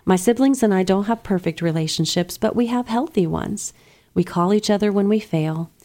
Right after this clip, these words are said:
and we pick each other up when we fall. We sometimes agree what to play on in the car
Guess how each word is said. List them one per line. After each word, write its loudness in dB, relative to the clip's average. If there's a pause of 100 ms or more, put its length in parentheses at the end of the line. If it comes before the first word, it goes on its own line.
(280)
and 2
we 4
pick -4
each 0
other 2
up -2
when 0
we 2
fall. -4 (480)
We 2
sometimes 2
agree 2
what 0
to -2
play 0
on 2
in 2
the 0
car -2